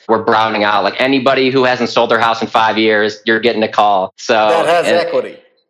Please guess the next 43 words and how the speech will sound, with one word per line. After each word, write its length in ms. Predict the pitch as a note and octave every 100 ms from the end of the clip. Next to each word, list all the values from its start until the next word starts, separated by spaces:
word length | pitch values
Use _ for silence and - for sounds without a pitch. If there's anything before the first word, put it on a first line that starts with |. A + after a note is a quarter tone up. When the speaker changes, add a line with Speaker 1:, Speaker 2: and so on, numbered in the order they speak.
| _ _ A2 B2
Speaker 1:
Yeah, 240 | C3 C3+
that 180 | B2+ C#3
has 200 | C3+ B2
equity, 480 | C#3 D3 A2 G2 G2
right? 480 | A#2 C#3 F3 C#3 -
But 320 | A#2+ C3+ C#3+
in 140 | C3+
Utah, 460 | D3+ F#3 D3 B2+ A#2+
it's 100 | A#2+
a 60 | A2
given. 320 | C#3+ A2+ G#2
You 80 | A#2+
don't 100 | B2
even 160 | A#2
need 120 | B2
to 40 | B2
look 140 | A2+
for 120 | -
equity. 300 | G2+ G#2 G2
If 180 | F#2+ G#2+ C#3
you, 100 | D3
if 240 | - A2
you 100 | E3+
haven't 180 | F3+ E3+
sold 180 | F3 E3+
your 100 | D#3
house 180 | D#3 D#3+
in 80 | D3
five 280 | D3 C#3+
years, 320 | C#3 D3 D3 C3
you 80 |
Speaker 2:
You 60 | A#2
Speaker 1:
have 280 | B2 A#2+ -
Speaker 2:
got 40 |
Speaker 1:
a 80 | A2
lot 220 | A2 A2+
of 80 | G#2
Speaker 2:
equity. 360 | G#2+ G#2+ G#2 G2
Speaker 1:
equity 20 |
in 80 | G2+
your 120 | G2+
Speaker 2:
Yeah, 40 | G#2+
Speaker 1:
house. 260 | F#2+ E2+